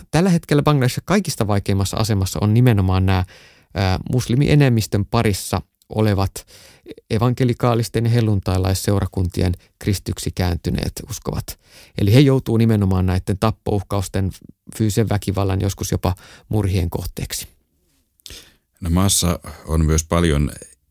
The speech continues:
Speaker 2: etnisiä vähemmistöjä. Ö, voitko kertoa jotain etnisiin vähemmistöihin kuuluvista kristityistä?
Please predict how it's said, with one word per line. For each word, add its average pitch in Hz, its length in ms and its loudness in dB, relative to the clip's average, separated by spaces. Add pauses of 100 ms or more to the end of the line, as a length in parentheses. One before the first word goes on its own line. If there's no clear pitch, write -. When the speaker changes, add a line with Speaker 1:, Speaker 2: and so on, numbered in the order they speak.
Speaker 2:
etnisiä 73 640 -2 (440)
vähemmistöjä. 57 1000 -2 (640)
Ö, 67 120 -4 (560)
voitko 82 340 -2
kertoa 78 300 0
jotain 73 600 0 (520)
etnisiin 78 560 0
vähemmistöihin 78 800 0
kuuluvista - 560 -8 (100)
kristityistä? - 680 -6